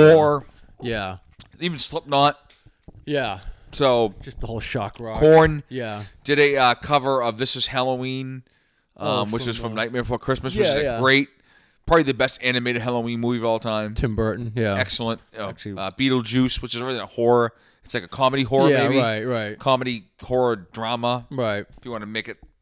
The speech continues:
Speaker 1: that sounds right, or if that
Speaker 2: Twisted
Speaker 1: makes
Speaker 2: Mind
Speaker 1: sense.
Speaker 2: of Tim Burton, yeah.
Speaker 1: That's a great movie. Um, but so, yeah, so it's just,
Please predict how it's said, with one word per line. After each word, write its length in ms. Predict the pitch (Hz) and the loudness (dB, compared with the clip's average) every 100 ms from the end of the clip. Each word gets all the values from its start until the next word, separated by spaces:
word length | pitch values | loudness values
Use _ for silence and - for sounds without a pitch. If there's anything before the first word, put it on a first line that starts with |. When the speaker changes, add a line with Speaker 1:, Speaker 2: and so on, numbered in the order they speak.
| _ _ - | _ _ -18
Speaker 1:
that 240 | 104 98 | -14 -12
sounds 260 | 110 104 98 | -8 -8 -6
right, 240 | 101 101 - | -6 -6 -8
or 160 | - 92 | -12 -12
if 80 | 87 | -10
that 80 | 92 | -14
Speaker 2:
Twisted 160 | 113 98 | -12 -10
Speaker 1:
makes 80 | |
Speaker 2:
Mind 120 | 113 107 | -8 -8
Speaker 1:
sense. 120 | 123 | -8
Speaker 2:
of 140 | 113 | -10
Tim 220 | - 123 110 | -6 -4 -2
Burton, 340 | 113 110 107 | -4 -4 -6
yeah. 240 | 110 104 107 - | -4 -6 -8 -8
Speaker 1:
That's 220 | 127 127 | -8 -8
a 40 | 123 | -8
great 240 | 135 131 | -6 -6
movie. 480 | 127 127 117 120 113 | -6 -8 -8 -12 -10
Um, 680 | 82 101 98 95 92 85 78 - - 175 - - | -10 -8 -8 -8 -12 -16 -16 -18 -18 -16 -18 -8
but 300 | 131 107 - _ _ - _ - - - _ - _ _ _ | -4 -4 -6 _ _ -20 _ -20 -20 -20 _ -20 _ _ _
so, 520 | - 139 120 113 110 - | -4 0 0 0 -2 -2
yeah, 300 | 240 214 95 | -2 -2 -6
so 240 | - 131 113 | -8 -8 -8
it's 120 | - | -8
just, 160 | 160 | -10